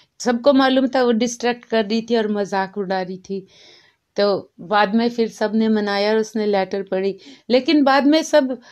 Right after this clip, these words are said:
रूबीना को क्यों गलत कह रहे हैं? उसने चंगा स-, अच्छा stand लिया। तो जैस्मिन क्यों कह रही है कि let it go और ऐसा नहीं होना चाहिए? मेरे ख्याल में रूबीना सही है, उसको यही कदम उठाना चाहिए था, क्योंकि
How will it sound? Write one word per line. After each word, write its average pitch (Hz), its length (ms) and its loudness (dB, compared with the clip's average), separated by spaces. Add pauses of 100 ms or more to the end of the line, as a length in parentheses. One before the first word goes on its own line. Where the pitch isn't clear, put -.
(220)
रूबीना 262 460 2
को 320 180 -2
क्यों 285 260 -2
गलत 269 400 2
कह 240 100 2
रहे 247 140 4
हैं? 269 60 4
उसने 277 300 0
चंगा 285 420 2
स-, - 120 -10
अच्छा 233 380 -4
stand 220 440 -4
लिया। 196 300 0 (440)
तो 240 340 2 (380)
जैस्मिन 233 520 2
क्यों 302 200 -4
कह 285 180 2
रही 277 180 2
है 269 140 4
कि 262 240 2
let 233 220 0
it 233 200 -4
go 202 100 -2
और 220 320 4
ऐसा 208 300 -2
नहीं 220 180 -2
होना 208 280 -2
चाहिए? 196 580 -2 (500)
मेरे 233 180 2
ख्याल 277 300 2
में 285 140 6
रूबीना 277 400 4
सही 285 320 2
है, 294 100 4
उसको 269 280 0
यही 269 220 2
कदम 247 380 2
उठाना 220 360 -2
चाहिए 196 320 -2
था, 175 300 -10 (600)
क्योंकि 240 240 0